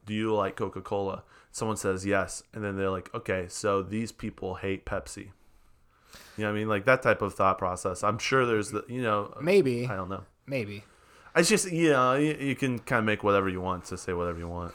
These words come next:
Speaker 1: I guess. So, yeah, I, I don't trust peer-reviewed scholarly journals
Speaker 2: Well, you
Speaker 1: as
Speaker 2: can
Speaker 1: much.
Speaker 2: trust them. You just have to look at how they gather their, their data.
Speaker 1: Yeah.
Speaker 2: It
Speaker 1: But
Speaker 2: just
Speaker 1: a lot
Speaker 2: takes
Speaker 1: of people
Speaker 2: work.
Speaker 1: don't. It don't,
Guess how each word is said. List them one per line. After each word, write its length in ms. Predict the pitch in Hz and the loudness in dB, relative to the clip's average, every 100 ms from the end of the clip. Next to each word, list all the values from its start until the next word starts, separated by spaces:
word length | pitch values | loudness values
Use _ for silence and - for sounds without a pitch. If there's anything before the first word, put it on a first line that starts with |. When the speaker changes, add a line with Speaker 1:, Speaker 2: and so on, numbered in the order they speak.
| - | -12
Speaker 1:
I 40 | |
guess. 340 | 87 85 - - - _ _ | -12 -12 -14 -18 -20 _ _
So, 200 | - 123 | 4 6
yeah, 220 | 127 151 | 8 10
I, 320 | 110 131 110 | 10 8 6
I 0 | 123 | 4
don't 140 | 123 | 2
trust 240 | 127 113 - | 0 -2 0
peer-reviewed 800 | 117 107 104 104 98 101 101 98 | 2 4 4 0 -2 0 -2 -2
scholarly 600 | - 98 98 95 95 92 | -2 2 4 4 0 -2
journals 280 | 98 95 | -4 0
Speaker 2:
Well, 80 | 92 | 4
you 140 | 180 196 | 4 4
Speaker 1:
as 60 | |
Speaker 2:
can 200 | 202 202 | 4 4
Speaker 1:
much. 80 | 208 | 4
Speaker 2:
trust 280 | - 117 - | 4 2 2
them. 140 | 131 135 | -2 -2
You 80 | |
just 140 | 147 147 | 0 2
have 120 | 151 | 2
to 60 | 143 | 2
look 160 | 135 | -2
at 80 | 131 | -2
how 120 | 110 | -4
they 120 | 123 120 | -4 -4
gather 340 | 117 113 113 | -4 -4 -6
their, 220 | 107 101 104 - | -8 -12 -16 -16
their 220 | 123 110 | -12 -10
data. 460 | 107 110 127 78 - - _ _ | -10 -10 -10 -14 -18 -20 _ _
Speaker 1:
Yeah. 80 | - | -14
Speaker 2:
It 60 | - - - | -14 -12 -4
Speaker 1:
But 80 | |
Speaker 2:
just 140 | 139 131 | 4 10
Speaker 1:
a 20 | |
lot 80 | 143 | 12
Speaker 2:
takes 100 | 139 | 12
Speaker 1:
of 40 | 139 | 10
people 120 | 135 | 6
Speaker 2:
work. 80 | 117 | 6
Speaker 1:
don't. 300 | 135 143 101 | 4 4 2
It 60 | 104 | 0
don't, 200 | 120 | -2